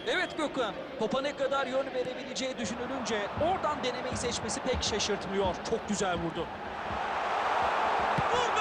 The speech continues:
Speaker 2: gönderdi. Ve gol! İnanılmaz! Bir anda durum yeniden eşitlendi.
Speaker 1: Verdikleri kararlı tepkinin anlamı golün analizinden çok daha önemli. Muhteşem bir gösteri.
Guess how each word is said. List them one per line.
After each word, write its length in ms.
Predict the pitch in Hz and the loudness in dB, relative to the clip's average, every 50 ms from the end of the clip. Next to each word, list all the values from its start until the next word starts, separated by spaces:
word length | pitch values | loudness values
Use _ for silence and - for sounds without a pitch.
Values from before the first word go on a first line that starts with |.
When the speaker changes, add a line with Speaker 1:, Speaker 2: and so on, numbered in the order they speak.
| 427 - | 2 2
Speaker 2:
gönderdi. 600 | 403 - - - 453 453 - - - - - 480 466 - - - - - - - - - - - - - - - - - - - - | 2 2 2 2 2 2 2 0 0 0 0 0 0 0 2 2 4 4 4 4 6 6 4 4 4 4 4 4 4 4 4 4 6
Ve 260 | - - - - - | 6 6 6 6 6
gol! 1400 | - 415 403 415 - - - - - - - - - - 392 - - - - - 381 370 - - - - - - - - - - - - - - - - - - - - - - - - - - - - - - - - - 415 - | 6 6 6 6 6 6 6 6 6 6 6 6 6 6 4 4 4 4 4 6 6 6 6 6 6 6 4 4 4 2 2 2 2 2 2 2 2 2 2 2 2 2 2 2 2 2 2 2 2 2 2 2 2 2 4 4 4
İnanılmaz! 720 | - - 784 762 381 370 - - - - 740 740 698 - - - - - - - - - - | 4 4 4 4 4 2 2 4 4 4 4 4 4 4 2 2 0 0 0 0 0 0 0
Bir 120 | - - - | 2 2 4
anda 400 | - - 381 - - 381 - - | 4 4 4 2 2 2 0 0
durum 260 | - 381 381 - - - - | 2 2 2 0 0 0 0
yeniden 400 | 370 403 381 - - - - - - 349 | 2 2 2 2 2 2 2 2 2 2
eşitlendi. 680 | - - 349 - - 370 - - - - - - - 539 - - - - - - - - - - - - - - - - - 220 | 2 2 0 0 2 2 2 2 2 0 0 0 0 0 0 0 -2 -2 -2 -4 -4 -4 -4 -4 -2 -2 -4 -4 -4 -2 -2 0
Speaker 1:
Verdikleri 520 | 226 240 233 - 254 - 254 254 269 262 254 | 0 0 0 0 0 0 0 0 0 0 2
kararlı 400 | 262 254 262 254 262 269 269 269 | 2 2 4 2 2 2 2 0
tepkinin 380 | 269 262 - - 285 277 277 | 0 -2 -2 -2 -2 -2 0
anlamı 480 | 269 269 269 269 269 277 269 285 285 277 - - | 0 0 0 2 2 2 2 2 2 0 0 0
golün 240 | 277 302 330 359 359 | 0 0 2 2 2
analizinden 600 | 339 339 330 330 302 311 320 - - 349 349 339 - - - | 2 2 0 0 0 -2 -2 0 2 2 2 2 0 0 0
çok 380 | - 339 392 370 - - - | 0 2 2 0 0 0 2
daha 160 | 311 285 269 | 2 4 4
önemli. 560 | 262 247 240 233 220 214 208 196 185 196 294 359 | 4 4 2 2 0 0 0 -2 0 0 0 0
Muhteşem 640 | - - - - 403 339 - - - 349 403 403 392 - | 0 0 0 0 0 2 2 2 2 2 2 0 0 -2
bir 180 | 320 - 254 233 | -2 0 0 0
gösteri. 400 | 202 - - 214 202 196 190 | 0 0 0 -2 0 0 0